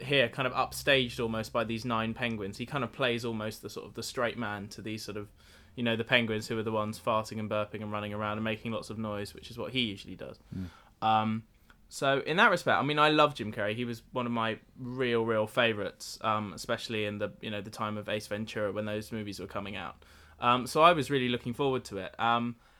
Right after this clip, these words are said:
Speaker 1: and I just, I, you knew it wasn't gonna be an Oscar-winning movie. It was, you know, Jim Carrey with a load of penguins, um,
Speaker 2: Doing
Speaker 1: being
Speaker 2: all
Speaker 1: a bit,
Speaker 2: kinds of
Speaker 1: being a
Speaker 2: funny
Speaker 1: bit
Speaker 2: things.
Speaker 1: zany. Yeah, and it, it, it kind of, it's exactly what you'd expect going into it.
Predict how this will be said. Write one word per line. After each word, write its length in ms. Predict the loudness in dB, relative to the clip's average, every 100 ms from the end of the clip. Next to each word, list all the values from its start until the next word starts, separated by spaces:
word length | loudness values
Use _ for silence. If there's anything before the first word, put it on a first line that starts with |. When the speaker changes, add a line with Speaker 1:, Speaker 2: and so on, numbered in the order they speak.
| _ -6
Speaker 1:
and 140 | 0
I 140 | 2 2
just, 260 | 0 -6 -6
I, 120 | -6 -4
you 180 | 0 4
knew 360 | 6 4 4 2
it 140 | 2
wasn't 320 | 2 0 -2
gonna 160 | -2 2
be 300 | 2 2 0
an 140 | 0
Oscar-winning 560 | 0 -2 -2 -2 0 2
movie. 440 | 2 0 -2 -2
It 160 | -4 -4
was, 420 | -6 -6 -10 -14 _
you 180 | -6 -2
know, 240 | 0 -2 -4 -8 _ -8
Jim 240 | 0 2 2
Carrey 460 | 4 4 4 2
with 100 | 0
a 60 | 2
load 240 | 4 4
of 120 | 0 -8 -12
penguins, 800 | 0 2 2 2 0 0 -4 -8 -14 -20 -20 -20 _ -2
um, 420 | 2 4 2 -2 0
Speaker 2:
Doing 20 |
Speaker 1:
being 140 | 4
Speaker 2:
all 60 | 6
Speaker 1:
a 20 |
bit, 80 | 6
Speaker 2:
kinds 260 | 6 6 6
of 80 | 6
Speaker 1:
being 120 | 6
a 20 |
Speaker 2:
funny 100 | 8
Speaker 1:
bit 100 | 6
Speaker 2:
things. 280 | 6 6 4
Speaker 1:
zany. 200 | 0 -2
Yeah, 340 | 2 6 6 4
and 160 | 2
it, 160 | 0 -2
it, 180 | -4 -4
it 120 | -6
kind 180 | -2 0
of, 240 | 0 -2 -10
it's 180 | -8 -4
exactly 600 | -4 2 4 4 2 0
what 180 | 2 2
you'd 180 | 2 0
expect 480 | -2 -2 2 2 2
going 280 | 2 2 0
into 320 | -2 -6 -8
it. 180 | -8